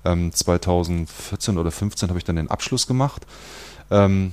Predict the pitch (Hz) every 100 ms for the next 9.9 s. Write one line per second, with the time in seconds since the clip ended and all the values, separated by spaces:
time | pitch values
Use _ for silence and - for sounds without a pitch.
0 | - 95 92 71 - - 101 110 117 110
1 | 120 123 120 82 - 78 - 90 92 98
2 | - 98 - - 73 80 - 76 82 78
3 | 80 - 101 - 104 104 95 - 104 104
4 | - 110 107 - 87 85 85 - - 87
5 | 85 85 85 76 82 - 90 - 87 90
6 | 87 90 - 90 87 87 - - 80 78
7 | - - - - 85 92 90 85 82 -
8 | - 92 98 95 85 - 87 92 85 82
9 | - 107 - 101 98 95 104 107